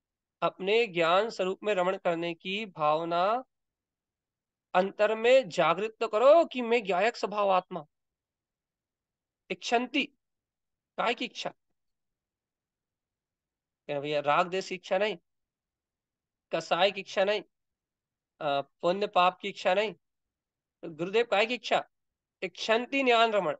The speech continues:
अरे इच्छा करो, इच्छा करो, इच्छा करो, भावना भाव, भावना भाव, भावना भाव। भाई, गुरु महाराज काय की भावना भाव? इक्षंति ज्ञान रमण। अरे ज्ञान स्वभाव में रमण करने की इच्छा तो करो,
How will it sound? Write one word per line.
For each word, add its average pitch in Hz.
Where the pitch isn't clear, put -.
अरे 170
इच्छा 180
करो, 247
इच्छा 240
करो, 262
इच्छा 240
करो, 247
भावना 175
भाव, 233
भावना 202
भाव, 226
भावना 208
भाव। 208
भाई, 151
गुरु 160
महाराज 180
काय 180
की 208
भावना 185
भाव? 165
इक्षंति 233
ज्ञान 233
रमण। 220
अरे 226
ज्ञान 175
स्वभाव 175
में 220
रमण 190
करने 208
की 233
इच्छा 196
तो -
करो, 262